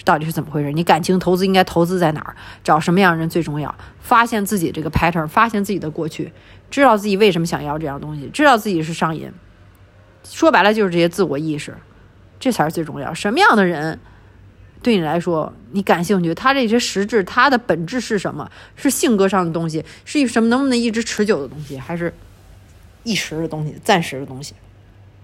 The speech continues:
所以把这个事情好好想想，真的就是在你约会的时候，看人的时候，说的这两个人在一起之前，真的是睁大眼睛，想了解一个人需要挺长时间的。这我觉得真的是要至少半年，各种各样的事情都要经历一下，出去旅游，见家人朋友，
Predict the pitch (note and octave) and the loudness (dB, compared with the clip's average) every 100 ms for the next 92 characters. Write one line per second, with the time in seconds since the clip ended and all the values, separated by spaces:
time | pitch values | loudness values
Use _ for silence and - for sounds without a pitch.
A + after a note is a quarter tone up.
0 | - - - - E3 D3 D#3+ D3+ D#3 C#3+ | -20 -20 -6 0 2 2 0 -2 -4 -6
1 | C#3 C#3+ C#3+ C#3+ D3 - - G#3 B3+ G#3+ | -6 -8 -8 -12 -14 -16 -8 -2 0 0
2 | F3 D#3+ E3+ D#3 C#3+ C3+ D#3+ F3 F3+ F#3+ | 0 0 0 0 -4 -10 -2 0 4 2
3 | D3 D3 - C#4 F#3+ D#3 E3 D#3+ C#3+ - | 2 -6 0 2 2 0 -4 -4 -8 -14
4 | - - - - - - - - A#3+ A#3+ | -20 -20 -20 -20 -20 -20 -20 0 6 8
5 | G#3 E3+ D3 - - - - F3 D#3 D#3 | 8 6 0 -6 -16 -10 -2 0 2 0
6 | E3 F3+ G3+ F#3 D#3 E3 E3+ F3 A#3+ G#3+ | -4 4 4 4 -2 -2 0 0 2 2
7 | F3+ F#3+ F#3 E3 C#3 D3+ E3 D#3 D#3 - | 0 -2 -2 -2 -4 -6 -4 2 2 4
8 | G3 F3+ F#3 G3 A#3+ A3 - C#3 D3 E3+ | 2 2 0 0 0 0 -2 -8 -6 -6
9 | D3 C#3 - - D#3+ - G3 D#3+ G#3 C#4+ | -8 -10 -12 -14 -12 -2 0 2 2 2
10 | C4+ F3 D#3+ G3+ D#3+ - D3 D3 - F3 | 2 0 0 -2 -4 0 -2 -2 -10 -18
11 | - - - - D4+ G3 F3 F#3 G3 F3+ | -20 -20 -20 2 2 4 2 0 -2 0
12 | E3+ E3+ E3+ E3+ D#3 C#3+ D3+ D#3 A3+ F#3+ | 2 2 2 -2 -4 -4 -4 -4 -4 -2
13 | D3+ B2 C3 D#3 E3+ G3+ F3+ F3 F#3 F#3+ | -4 -4 -2 -2 0 0 2 2 0 -4
14 | - E3 D3 | -4 -2 -2